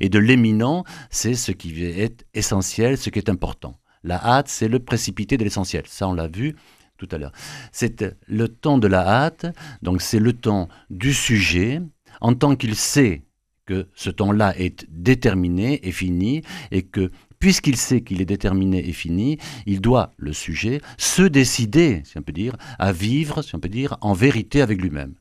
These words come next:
Donc c'est le temps, c'est un temps subjectif. C'est un temps personnel. Mais ce n'est pas que ça. Ce n'est pas qu'un temps subjectif personnel. C'est un temps subjectif personnel, mais qui est déterminé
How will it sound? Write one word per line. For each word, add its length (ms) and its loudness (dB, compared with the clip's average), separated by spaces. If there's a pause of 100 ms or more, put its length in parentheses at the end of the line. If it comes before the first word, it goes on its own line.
(300)
Donc 220 -2
c'est 180 0
le 120 2
temps, 400 -4 (160)
c'est 220 -6
un 100 4
temps 380 -4 (340)
subjectif. 1200 -4 (680)
C'est 180 -4
un 100 2
temps 400 -4 (400)
personnel. 720 0 (160)
Mais 80 -2
ce 140 0
n'est 200 4
pas 260 -2
que 140 0
ça. 300 -4
Ce 100 -8
n'est 80 2
pas 160 0
qu'un 300 0
temps 180 0
subjectif 500 -6
personnel. 460 -6 (320)
C'est 180 -4
un 120 4
temps 240 0
subjectif 500 -2
personnel, 540 -4
mais 80 -4
qui 100 -4
est 60 0
déterminé 960 2